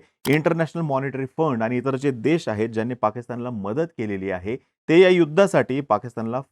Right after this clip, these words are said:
फंडिंग करणार नाहीत, ज्याच्यामुळं त्यांचा कर्जाचा क्रायसिस अजून वाढू शकतो. इन्फ्रास्ट्रक्चरचं डॅमेज, मगाशी मी जे म्हणलं त्याचा मुद्दा वेगळाच, त्यांच्या इथं त्यांचं शेअर मार्केट जे आहे ते सुद्धा पडताना दिसून येतंय.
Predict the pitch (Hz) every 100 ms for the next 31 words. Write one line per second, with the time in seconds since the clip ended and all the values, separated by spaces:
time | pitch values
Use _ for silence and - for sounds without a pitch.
0 | - 98 104 117 123 92 95 98 101 107
1 | 139 156 95 104 160 156 117 127 131 131
2 | 151 151 _ _ _ 151 147 156 165 180
3 | - 143 156 190 214 135 - - 104 123
4 | 143 107 107 104 101 - - 87 - 110
5 | 113 127 120 - 127 113 131 104 104 139
6 | 120 107 107 110 120 110 120 139 120 113
7 | 110 123 113 113 113 127 127 123 - _
8 | - 135 143 165 156 175 160 156 160 165
9 | - 160 175 143 131 123 110 110 117 -
10 | 135 - 101 101 113 135 - 107 101 110
11 | 107 123 117 101 110 117 98 87